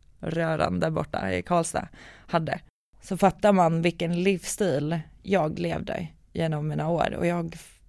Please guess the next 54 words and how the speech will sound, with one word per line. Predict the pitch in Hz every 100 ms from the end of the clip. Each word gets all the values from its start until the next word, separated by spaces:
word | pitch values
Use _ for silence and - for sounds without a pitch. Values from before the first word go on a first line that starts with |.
| _ _ -
började | 180 - 175 170 202 233
ju | 202
på | - 175
sätt | 165 160 -
och | 165
vis | 165 156 - - -
bli | 180 240 190
lite | 143 - -
som | 180 180 175
mamma. | 214 208 269
För | 160 -
det | 180 214
är | 269 -
återigen | 185 - - -
det | -
där, | -
bara | 196 -
man | 202 202
beskyller | 175 165 202 220 196
allt | - 220 - -
på | 190
sin | - 170
uppväxt | 208 - 220 233 - 180
och |
sina | 175 165
föräldrar. | - 202 254 202 - -
Och | 185
sen | - 190 214
så | 285 240 - - - - - - - - - -
märker | 175 254 427 -
man | - 180
inte | 175 -
ens | 180 170 185
att | 185 -
man | 185
håller | 190 190
på | 170 185
att |
återskapa | 226 214 - - 269 233 180
det | 165
mönstret | 175 196 180 - -
som | 175
man | 170 165
har |
lovat | 165 165 196 -
sig | 165
själv | 165 170
att | -
man | 170
aldrig | 165 160
kommer | 170 170
att | 175
återskapa. | 170 - 208 - - - _ _ -
Så | - - 226 202 196